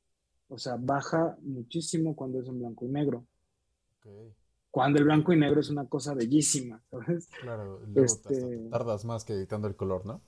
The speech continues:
Speaker 2: <laughs>
Speaker 1: A veces, exacto. Entonces, eh, yo creo, yo ahora ya creo que no es tan necesario,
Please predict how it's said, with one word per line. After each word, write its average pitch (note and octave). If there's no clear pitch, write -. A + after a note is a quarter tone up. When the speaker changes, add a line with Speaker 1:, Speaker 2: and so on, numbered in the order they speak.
Speaker 2:
<laughs> -
Speaker 1:
A A#2+
veces, B2
exacto. B2
Entonces, D#3
eh, C3+
yo D#3
creo, E3
yo C#3
ahora C#3+
ya D3
creo D#3
que C3+
no C#3
es D3
tan D#3
necesario, D3